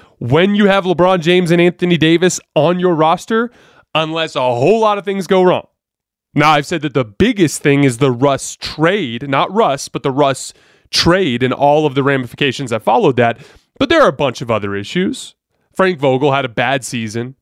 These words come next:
coached away from the team's strengths. They obviously had a bunch of issues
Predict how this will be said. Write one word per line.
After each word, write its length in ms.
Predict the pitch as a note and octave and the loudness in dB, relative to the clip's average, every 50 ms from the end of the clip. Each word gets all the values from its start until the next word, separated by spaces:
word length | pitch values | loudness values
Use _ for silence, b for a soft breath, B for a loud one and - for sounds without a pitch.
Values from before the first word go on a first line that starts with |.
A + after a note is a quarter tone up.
| _ - | _ -2
coached 300 | - C#3 C3+ - - - | -2 0 0 0 0 0
away 300 | C3 A2 A#2 A#2 A#2+ A#2 | 2 2 2 2 0 0
from 220 | - C3+ B2 A#2 | -2 -4 -4 -4
the 60 | A#2+ | -4
team's 320 | A2+ - A#2 A2+ A2+ A2 - | -6 -4 -4 -4 -4 -4 -6
strengths. 540 | - - G#2 F2+ G2 - - - - - - b b b b b b b | -6 -6 -6 -6 -6 -8 -8 -12 -16 -18 -18 b b b b b b b
They 80 | b - | b 2
obviously 380 | A#2+ B2 B2 A#2+ - - C3+ A#2 | 2 2 -2 -4 -4 -4 -2 -2
had 140 | A#2+ A#2+ | -2 -2
a 40 | A2+ | -4
bunch 280 | G2+ A#2+ A#2+ A#2+ - C3 | -6 -6 -6 -6 -4 -4
of 60 | B2 | -4
issues 520 | A#2+ A#2 - - B2+ A#2 A#2 A2 G#2+ G2 | -2 -4 -2 -2 0 0 0 0 -2 -6